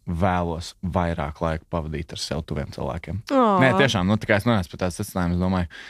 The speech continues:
Speaker 1: ka, es domāju, ka katram, ka jau ka mums, vai ne, tas jādara.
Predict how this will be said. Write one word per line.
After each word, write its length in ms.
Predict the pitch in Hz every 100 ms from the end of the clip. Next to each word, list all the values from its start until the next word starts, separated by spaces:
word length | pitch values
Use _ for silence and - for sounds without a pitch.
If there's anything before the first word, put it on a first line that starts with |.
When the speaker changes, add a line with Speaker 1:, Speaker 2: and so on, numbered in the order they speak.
| - - - _
Speaker 1:
ka, 160 | 90 85 80 78 -
es 160 | 95
domāju, 240 | 107 90 -
ka 80 |
katram, 380 | - 175 - 78 113 - -
ka 140 | 85
jau 140 | 76 73
ka 160 | - 80 -
mums, 340 | 80 76 -
vai 100 | 73
ne, 80 | 73
tas 140 | 76 -
jādara. 380 | 80 76 87